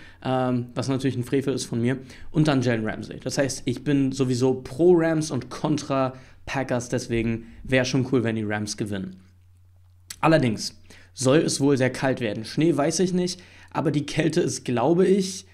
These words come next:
zumindest wenn man manchen Quarterbacks trauen kann, schlimmer als wirklich der Schnee.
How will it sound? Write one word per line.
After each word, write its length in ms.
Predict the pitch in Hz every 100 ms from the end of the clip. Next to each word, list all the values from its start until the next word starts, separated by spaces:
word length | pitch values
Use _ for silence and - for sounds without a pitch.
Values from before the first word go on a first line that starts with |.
| -
zumindest 520 | - 135 139 151 147 127
wenn 140 | 127
man 140 | 151
manchen 280 | 143 139 156
Quarterbacks 580 | 143 147 147 135 127 -
trauen 340 | - 131 139
kann, 320 | 139 139 131 131 - - -
schlimmer 500 | - - 151 151 143
als 300 | 127 127 -
wirklich 340 | 127 127 123
der 140 | 123 117
Schnee. 400 | - 117 101